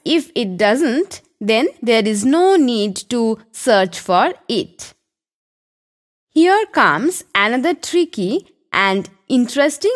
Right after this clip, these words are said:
example. Consider this. Here, at first, X is taken to be the sequence of one to four.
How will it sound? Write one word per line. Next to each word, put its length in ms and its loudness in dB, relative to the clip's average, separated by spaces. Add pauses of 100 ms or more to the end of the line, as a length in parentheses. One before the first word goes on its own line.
(100)
example. 680 -2 (540)
Consider 440 0 (160)
this. 400 -6 (560)
Here, 360 4 (100)
at 200 -2
first, 460 2 (160)
X 380 0
is 240 -4
taken 440 0
to 140 -2
be 220 -2 (340)
the 320 4
sequence 760 -2
of 440 2
one 420 0
to 220 0 (120)
four. 460 -2